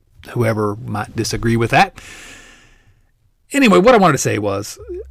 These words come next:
Merry Christmas. You know, th-, for those of you that aren't celebra-, that don't celebrate Christmas, you know,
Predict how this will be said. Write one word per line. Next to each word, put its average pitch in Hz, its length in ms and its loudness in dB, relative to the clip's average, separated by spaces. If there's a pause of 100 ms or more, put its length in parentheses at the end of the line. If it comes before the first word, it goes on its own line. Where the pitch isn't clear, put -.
(960)
Merry 185 200 4
Christmas. - 640 -6 (540)
You 120 100 -6
know, 104 160 -6
th-, 156 140 -2
for 175 80 2
those 156 180 4
of 143 80 4
you 143 60 4
that 127 60 2
aren't 127 140 -2
celebra-, 120 360 -2
that 139 100 0
don't 127 160 -2
celebrate 123 340 -2
Christmas, 117 600 -4
you 110 80 -6
know, 101 340 -10